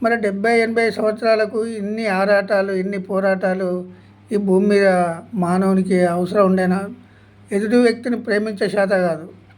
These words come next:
ఏ సేవకునికి, ఏ విశ్వాసికి.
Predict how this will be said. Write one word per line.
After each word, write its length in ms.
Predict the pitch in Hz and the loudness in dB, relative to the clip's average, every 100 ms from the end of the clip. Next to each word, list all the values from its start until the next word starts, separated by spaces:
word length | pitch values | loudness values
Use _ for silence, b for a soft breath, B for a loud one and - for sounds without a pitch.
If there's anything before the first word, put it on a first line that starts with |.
| _ - - _ - - | _ -20 -20 _ -20 -2
ఏ 100 | 190 | -2
సేవకునికి, 720 | 185 202 190 190 185 180 - - - - - b b b b _ _ - | 2 4 4 4 -2 -4 -10 -20 -20 -20 -20 b b b b _ _ -2
ఏ 260 | 202 202 | 2 2
విశ్వాసికి. 800 | 196 196 190 220 196 185 - 262 | 4 2 2 2 2 0 -12 -18